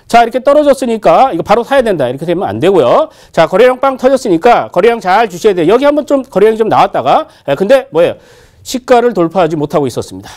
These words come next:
그러니까 시가가 돌파되느냐 여부 잘 관찰하셔야 되고요. 또 거래량이 얼마나 터지고 있냐, 요거 잘 봐두셔야 됩니다. 그러니까 주식, 어, 코인이나, 에, 코인이라든가 뭐 토큰이라든가 뭐, 어,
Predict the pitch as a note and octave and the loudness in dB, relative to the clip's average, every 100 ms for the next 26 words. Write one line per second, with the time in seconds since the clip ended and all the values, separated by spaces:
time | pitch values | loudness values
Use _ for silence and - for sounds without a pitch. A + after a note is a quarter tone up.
0 | - A2 A#2+ C#3+ C4 - _ - B3+ - | -20 -8 0 0 0 -6 _ -12 -8 0
1 | C4 C4 A3 A3 C4 A3 A3 B3 F#3 D3+ | 2 2 0 0 0 0 0 0 0 0
2 | D#3+ A#3+ C4 _ - D#3+ D#3+ D#3 C#3+ D#3 | 0 0 -2 _ -4 -2 0 -2 -6 -4
3 | C#3+ G3 E3+ C3 A2 G#3 C#4+ - - A3 | -2 0 0 -2 0 0 0 -6 -4 -2
4 | F#3+ A3+ D4 D#4+ A3+ B3+ B3 B3 A#3 F3 | 2 0 0 0 0 0 0 -2 0 2
5 | A3+ D3 - _ - E3+ G#3+ - _ - | 2 0 -6 _ -4 0 0 -2 _ -4
6 | D3+ D3+ - E3 F#3+ E3 A2+ F2+ F#2+ C#3+ | -4 -4 -4 -2 -2 -4 -6 -14 -12 -4
7 | D3+ - _ _ _ _ _ A3 G#3+ - | -4 -4 _ _ _ _ _ -6 -4 -4
8 | C3 - C#4 D#4 C#4 C#3+ D3+ C#4+ A#3+ A2 | -4 0 0 0 0 0 0 -4 -8 -6
9 | A2+ G#2+ _ _ _ _ - B3 C#4 C4+ | -6 -8 _ _ _ _ -2 2 2 2
10 | A#3 F3+ D3+ F3 C#4 B3+ C3+ A2+ G2+ - | 0 0 0 0 0 -2 -4 -4 -4 -6
11 | C4 C4+ A3 D3 A2+ F#2 F2+ D#2 - E2+ | -2 0 0 0 -6 -12 -16 -20 -20 -20
12 | E2+ | -20